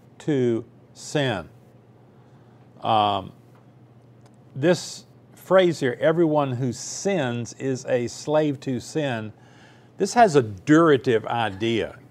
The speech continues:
It doesn't mean just sin once, though when we sin, it shows, it, it can show slavery to sin. It's talking about people who practice sin. So,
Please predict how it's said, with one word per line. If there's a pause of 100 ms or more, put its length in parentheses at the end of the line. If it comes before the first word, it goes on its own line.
(140)
It
doesn't
mean (120)
just
sin
once, (1600)
though (180)
when
we
sin,
it
shows,
it,
it
can
show
slavery
to
sin. (500)
It's
talking
about
people
who
practice
sin. (880)
So,